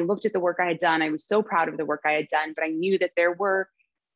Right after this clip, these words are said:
there was a way for me to make a greater impact. And oftentimes that means really being the one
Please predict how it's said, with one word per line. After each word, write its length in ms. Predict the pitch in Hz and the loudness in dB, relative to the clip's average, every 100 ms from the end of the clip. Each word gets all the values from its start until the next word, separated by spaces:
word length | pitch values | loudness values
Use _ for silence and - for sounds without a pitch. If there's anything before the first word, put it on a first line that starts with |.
| - | 2
there 140 | 247 | 4
was 240 | 247 254 254 | 6 4 4
a 60 | |
way 280 | 214 175 190 | 4 4 2
for 160 | 190 185 | 2 2
me 120 | 170 | 2
to 60 | |
make 200 | 160 156 | 2 -2
a 60 | 156 | -2
greater 300 | 156 156 156 | 0 2 2
impact. 680 | - 143 147 165 175 - - | 2 0 0 0 -2 -6 -4
And 400 | 170 165 156 156 - | -2 2 2 0 2
oftentimes 600 | 180 196 185 170 165 160 | 0 2 0 2 2 2
that 160 | 156 160 | 0 0
means 320 | 160 160 156 | -2 -2 2
really 260 | 180 233 196 | 4 4 4
being 260 | 208 190 | 6 6
the 80 | 180 | 6
one 360 | 165 170 160 | 4 4 2